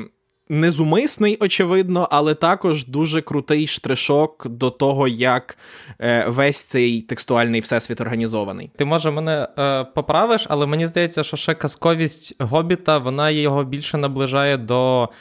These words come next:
Speaker 2: е, першоджерел, з яких, е, Толкін черпав натхнення, з того ж Беовульфа, зі, е,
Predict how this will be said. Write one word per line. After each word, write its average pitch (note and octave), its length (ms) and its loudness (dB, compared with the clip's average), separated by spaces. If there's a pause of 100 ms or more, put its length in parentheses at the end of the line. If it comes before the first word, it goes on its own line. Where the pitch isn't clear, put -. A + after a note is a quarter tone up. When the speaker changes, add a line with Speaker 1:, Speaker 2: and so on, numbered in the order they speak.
(280)
Speaker 2:
е, A#2 100 -4 (140)
першоджерел, D3 800 0
з G#3 60 -4
яких, F#3+ 380 -4 (260)
е, A#2+ 640 0 (560)
Толкін C3 540 0
черпав B2+ 580 0
натхнення, A#2+ 600 -2
з - 80 -10
того B2 260 0
ж A#2 80 -6
Беовульфа, C#3 1080 2
зі, A#2 580 -2
е, A2 360 -2